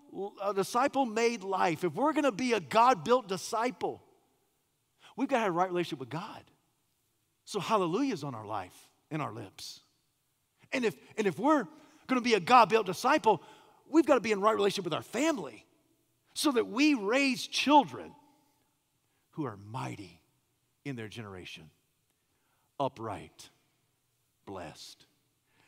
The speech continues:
I don't know about you, but I, I think we need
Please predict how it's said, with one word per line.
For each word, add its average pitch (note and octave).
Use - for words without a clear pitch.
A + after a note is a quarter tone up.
I -
don't -
know A3+
about F3
you, D#3+
but D#3+
I, G#3
I G#3
think A#3
we C#3+
need B2+